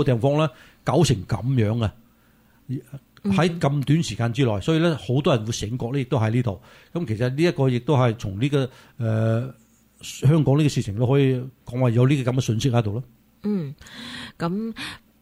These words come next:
Speaker 2: 亦都，蓬佩奧亦都被問到呢，會唔會將來競選呢個總統呢？咁到底佢係點樣回應啊？
Speaker 1: 呃，佢問佢會唔會競選總統呢？佢當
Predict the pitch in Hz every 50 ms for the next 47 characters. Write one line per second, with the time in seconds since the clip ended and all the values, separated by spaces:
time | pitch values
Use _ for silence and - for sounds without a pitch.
0 | _ _ _ _ _ _ _ _ - - 175 180 151 165 208 220 214 202 202 208
1 | 208 - - 175 151 143 156 185 170 170 175 180 170 160 - 196 180 190 180 165
2 | 156 151 151 147 143 151 143 175 156 165 175 180 165 139 151 165 165 156 143 143
3 | 147 151 - 185 190 185 170 143 - 170 151 156 160 - - 160 160 165 175 185
4 | - 175 156 156 - 160 147 180 208 226 202 170 185 208 208 208 202 - 190 160
5 | 175 196 - - 190 180 180 208 214 208 226 165 147 139 - 143 151 160 165 165
6 | 147 135 110 131 143 123 135 143 - _ _ - - - - - - - - -
7 | - _ _ _ _ _ _ _ _ _ _ _ _ - 165 131 127 127 123 123
8 | 123 120 123 123 - - - - - 131 139 151 156 156 156 156 - - - _
9 | _ _ - 143 131 165 156 147 139 131 117 127 143 147 135 139 143 123 110 113
10 | 127 123 139 127 - 139 147 131 120 127 127 117 117 131 139 127 131 127 160